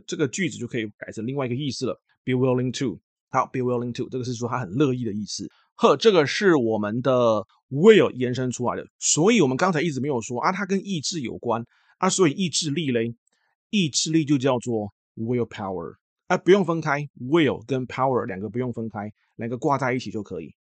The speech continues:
好，gap 之后会就可以。Willpower 就叫意志力。那当然有些人把它称为毅力了，不过毅力因为有另外一个字，我们就姑且把它当成意志力。通常最典型的这种已经不算是例句，已经算是很多场合的 slogan 了。不管是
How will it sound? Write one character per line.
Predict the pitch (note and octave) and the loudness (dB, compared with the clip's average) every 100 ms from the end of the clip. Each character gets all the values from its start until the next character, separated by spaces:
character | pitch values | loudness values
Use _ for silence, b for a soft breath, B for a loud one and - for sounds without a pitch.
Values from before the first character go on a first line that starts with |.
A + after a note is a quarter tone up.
| _ | _
好， | B2+ A#2 | 0 0
gap | - C#3+ | 0 -2
之 | D3 | 0
后 | |
会 | C#3 | 0
就 | B2+ | -2
可 | A2 G2 | -4 -8
以。 | F2 _ _ _ | -10 _ _ _
Willpower | B2 D3+ D#3 A#2+ C#3+ B2 | 0 2 2 2 2 2
就 | G2+ | 0
叫 | B2 A#2 - | -4 -6 -6
意 | C#3+ G2+ | -8 -8
志 | - A#2 | -6 -6
力。 | F#2+ A#2 - _ _ _ | -6 -6 -8 _ _ _
那 | - | 0
当 | F3+ G#3 | 4 6
然 | |
有 | D3 | 4
些 | B2+ | 2
人 | F3 | 2
把 | A2+ | 0
它 | B2 | -2
称 | E3 | -4
为 | C#3+ A#2+ | -6 -6
毅 | D#3 B2+ | -6 -8
力 | C3 G2+ | -8 -10
了， | F2+ | -8
不 | |
过 | C#3 G3+ | -6 -4
毅 | F3+ | -4
力 | F3 | -4
因 | E3+ | -4
为 | D#3 | -4
有 | A#2 | -4
另 | D3 | -4
外 | C#3+ | -4
一 | B2 | -4
个 | A2+ | -6
字， | - B2 b b | -8 -12 b b
我 | C#3+ | 2
们 | F#3 | 2
就 | A3+ F3 | 2 -2
姑 | - A3 | -2 0
且 | G3 B2 | 2 0
把 | |
它 | G#2+ | 0
当 | C3 | -2
成 | C#3+ A#2 | -4 -6
意 | D3+ B2+ | -6 -8
志 | - A#2 | -8 -6
力。 | G#2 - _ _ | -8 -10 _ _
通 | - A#3+ | 2 2
常 | A#3 D3+ | 4 2
最 | F3+ | 2
典 | G3+ D3 B2+ A#2 | 0 2 2 0
型 | - A#2 | -2 -2
的 | B2+ B2+ | 0 0
这 | E3 | 0
种 | C3 A2 | -2 -2
已 | B2 | -2
经 | D3 F#3+ | 0 2
不 | C#3+ | 2
算 | D#3+ | 0
是 | D3+ | 0
例 | D#3 C#3 | 0 -2
句， | C3 B2+ | -2 0
已 | |
经 | C3+ | 0
算 | E3+ | 0
是 | D#3 D3+ b b b | -2 -2 b b b
很 | C#3 | 0
多 | C#3 F3+ | 2 2
场 | F#3 - A2+ | 2 0 0
合 | A2+ A#2 | 0 0
的 | A#2 | 0
slogan | A#2 - B2+ C3+ D3 B2+ F#2+ | 0 2 4 4 4 2 0
了。 | F#2 | -4
不 | G2+ | -6
管 | C3+ A2 | -4 -4
是 | - D3 | -4 -4